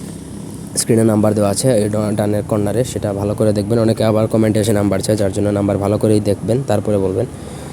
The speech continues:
তো এখানে প্রথমত দেখুন নাম দেওয়া আছে, যাদের যাদের বিয়ে হবে এবং যাদেরকে রাজি করাবেন। আফরিন ইসলাম বিনতে শারমিন বেগম। এখানে যাদের যাদের রাজি করবেন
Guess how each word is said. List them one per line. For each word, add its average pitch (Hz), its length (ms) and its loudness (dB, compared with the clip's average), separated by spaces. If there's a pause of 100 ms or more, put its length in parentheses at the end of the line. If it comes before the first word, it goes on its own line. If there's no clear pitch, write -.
(120)
তো 127 60 4
এখানে 135 260 6
প্রথমত 117 480 4 (880)
দেখুন 120 260 4
নাম 117 300 8
দেওয়া 104 200 4
আছে, 98 260 0 (800)
যাদের 120 440 6
যাদের 123 320 8 (600)
বিয়ে 120 300 10
হবে 120 440 6 (680)
এবং 110 360 6
যাদেরকে 107 460 4
রাজি 107 260 4
করাবেন। 98 380 2 (420)
আফরিন 123 300 4
ইসলাম 117 320 4
বিনতে 113 300 4
শারমিন 110 380 2
বেগম। 107 380 2 (460)
এখানে 123 340 6
যাদের 123 260 6
যাদের 131 240 8
রাজি 120 200 6
করবেন 123 280 6